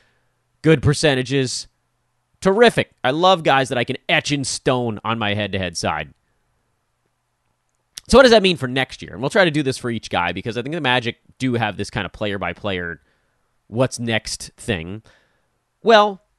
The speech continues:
you know, it's gonna come down again to what they get in the draft because the Magic do have a relatively high draft pick. Sixth worst record in the N B A. So as nice as they, as the jump was for them from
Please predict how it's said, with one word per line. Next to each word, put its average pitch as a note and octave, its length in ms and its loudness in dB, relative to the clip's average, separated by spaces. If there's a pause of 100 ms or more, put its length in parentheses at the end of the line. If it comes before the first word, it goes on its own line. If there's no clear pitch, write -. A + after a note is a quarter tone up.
you A3 80 0
know, G3+ 160 6
it's G3+ 100 0
gonna B3 140 2
come G3+ 160 2
down F#3 320 2
again D#3 440 2
to C#3+ 200 -2
what C3+ 180 0
they C3 120 -2
get A#2+ 120 -2
in A#2 60 -4
the A2+ 80 -4
draft F2+ 480 -6
because A#2 340 -4
the A2 60 -10
Magic G#2+ 340 0
do B2+ 140 -2
have A#2 160 2
a A2+ 80 0
relatively A2 880 0
high E2+ 220 -4
draft D#2+ 340 -10
pick. G2 220 -10 (2250)
Sixth - 340 -8
worst C3 240 -2
record B2+ 300 2
in C3+ 80 2
the B2+ 120 2
N B2+ 140 2
B B2 140 2
A. E3 280 0 (1700)
So B2 160 -4
as C3+ 160 -2
nice D3+ 460 2
as C#3 240 0
they, B2 440 0
as A#2 280 0
the A2+ 100 -2
jump C#3 400 0
was D#3 360 4
for A2 140 -6
them F2+ 320 -6
from G#2 520 -8